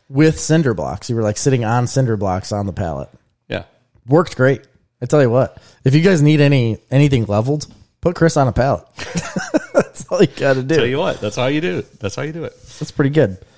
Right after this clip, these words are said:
Speaker 1: Uh, okay, so we're going into news now, right?
Speaker 2: Oh, no, I have a Snarf Recommends.
Speaker 1: Okay. Recommend it.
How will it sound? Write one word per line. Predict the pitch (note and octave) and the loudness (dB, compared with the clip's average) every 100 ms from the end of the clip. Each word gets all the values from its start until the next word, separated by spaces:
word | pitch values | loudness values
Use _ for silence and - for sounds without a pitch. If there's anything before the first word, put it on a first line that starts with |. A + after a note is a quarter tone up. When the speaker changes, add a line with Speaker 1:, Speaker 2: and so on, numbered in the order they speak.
| - _ _ - | -20 _ _ 2
Speaker 1:
Uh, | C#3+ D3+ D3 | 6 6 6
okay, | D#3 - G3 - | 4 2 0 -2
so | - D#3 | 0 2
we're | C#3 D3+ | 4 4
going | D#3 D#3+ | 6 6
into | C#3+ | 6
news | C3 D#3+ A#2+ | 4 4 2
now, | G2 | 0
right? | F2+ C3+ | 0 2
Speaker 2:
Oh, | E3+ | 2
no, | C3+ | 2
I | A2+ | 0
have | C3+ | -2
a | A#2+ | -4
Snarf | - A2+ - | -4 -4 -4
Recommends. | F#2 F2+ E2 - - - - | -6 -8 -14 -16 -20 -12 -8
Speaker 1:
Okay. | G#2 G2 _ _ _ _ _ - | -6 -8 _ _ _ _ _ -6
Recommend | A2 B2 B2 | -2 2 2
it. | C#3 | 2